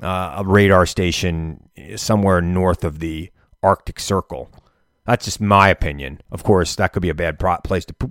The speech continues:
keep him because maybe he'll allow the Russian <laughs> missiles to come overhead without us knowing about it. I, I don't trust the Flynn brothers. I just don't. And I, I don't like to,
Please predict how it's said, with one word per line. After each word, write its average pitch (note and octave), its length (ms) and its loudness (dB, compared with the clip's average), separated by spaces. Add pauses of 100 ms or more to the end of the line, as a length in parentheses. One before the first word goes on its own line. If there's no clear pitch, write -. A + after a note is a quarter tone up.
keep F3 200 4
him E2+ 100 -4
because E2 200 -8
maybe F#2 220 -2
he'll F#2 280 -2 (640)
allow G#2+ 400 8
the F#2 100 6
Russian G2 460 4
<laughs> A#2 60 0
missiles - 320 -2
to - 80 -6
come G2+ 180 0
overhead F#2 420 0
without D#2+ 280 -8
us D#2+ 120 -12
knowing E2+ 240 -6
about D#2 280 -10
it. - 160 -20 (520)
I, G#2 240 -2
I A2 40 4
don't G#2+ 160 2
trust - 320 2
the G#2+ 80 -2
Flynn F2+ 320 0
brothers. D#2 400 -2
I F2 60 -6
just E2+ 220 -6
don't. E2 380 -8
And F2+ 160 -4
I, F2+ 200 -4
I - 20 2
don't G#2 280 0
like G2 320 4
to, F2+ 400 0